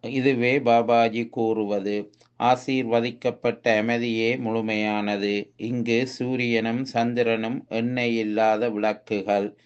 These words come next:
அங்கு சென்றால் மீள வருதல் இல்லை. பிரம்மம் ந-,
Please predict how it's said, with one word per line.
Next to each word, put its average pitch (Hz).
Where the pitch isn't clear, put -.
அங்கு 131
சென்றால் 120
மீள 123
வருதல் 117
இல்லை. 104
பிரம்மம் 123
ந-, 110